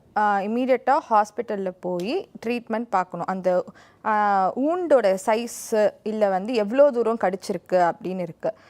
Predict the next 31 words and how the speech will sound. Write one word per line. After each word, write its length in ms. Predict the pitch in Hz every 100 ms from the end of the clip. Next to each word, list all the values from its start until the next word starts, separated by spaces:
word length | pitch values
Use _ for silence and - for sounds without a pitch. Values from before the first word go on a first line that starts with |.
| _ _
So, 420 | 214 254 254 247 247
சில 260 | 247 294
பேருக்கு 400 | 285 311 330 320
வந்து 320 | 269 240 294 311
சிராய்ப்பு 420 | 240 233 262 277
மட்டும் 300 | 254 196 233
ஏற்பட்டிருக்கும். 720 | 214 185 - 170 - - - - - _
பல்லு 320 | 220 254 320
பட்டு 300 | 302 254 294 294
சிராய்ப்பு 400 | 240 247 269 247 220
ஏற்பட்டிருந்தாலும் 1000 | 220 - 208 - 202 208 190 175 202 403
அது 220 | - 214
நாய்க்கடி 600 | 208 202 233 233 196 208
அப்படின்னு 320 | 185 - 175 185
தான் 140 | 226
சொல்லுவோம். 380 | 196 175 170 156 - _ - _
அதே 300 | - 214 294
போல 260 | 311 269 302
சில 200 | 302 262
பேருக்கு 300 | 247 233 269
கொஞ்சம் 480 | 240 226 214 208 -
ஸ்கின் 500 | - - 285 277 247 - -
கடிச்சு 500 | - 214 220 220 -
வெளில 380 | 226 208 202 208
வந்திருக்கலாம். 480 | 185 175 175 170 - - _
சில 240 | - 285
பேருக்கு 300 | 285 302 302
இன்னும் 200 | 269 269
டீப்பா 460 | 220 262 254 269 254 240
கடிச்சு 380 | 214 190 226 226 226
சதை, 440 | 202 196 220 233